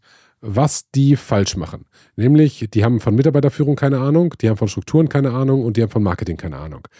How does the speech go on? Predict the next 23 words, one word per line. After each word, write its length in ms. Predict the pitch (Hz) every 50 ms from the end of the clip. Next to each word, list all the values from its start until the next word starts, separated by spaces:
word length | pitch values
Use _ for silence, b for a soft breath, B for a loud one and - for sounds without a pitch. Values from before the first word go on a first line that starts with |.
| B B B B B B B
Was 340 | 101 101 98 127 135 - -
sind 160 | 185 175 135
jetzt, 460 | 120 120 139 156 - - - - - B B B B
wenn 100 | B 117
wir 40 | 117
so 80 | - 127
einen 80 | 113
Schnellkurs 840 | - - - 131 123 123 135 156 139 - - - 120 104 92 - -
machen 320 | 104 101 92 - 104 95 85
würden, 380 | 92 90 87 87 131 165 185 - B B B B B B B
ähm, 580 | 117 113 110 113 117 113 113 120 127 135 131
für 320 | 117 - - 123 123 - -
alle 380 | - 147 160 160 156 151 147
deutschen 540 | 139 117 104 131 135 143 147 - - - 135
Unternehmer, 640 | 135 123 120 120 120 120 120 113 104 92 85 82
lieber 340 | 85 92 107 147 165 170 147
Mittelstand, 800 | 135 143 151 160 156 135 - - 151 147 156 165 180 185 - - B B B B B
äh, 80 | B 113 113 117 113 113 117 107
hört 300 | 113 117 123 143 139 -
den 80 | 143 135
Matthias 440 | 123 107 - - 135 117 98 92
jetzt 500 | 95 104 131 160 - - - - - -
zu, 280 | - 156 160 170 190 180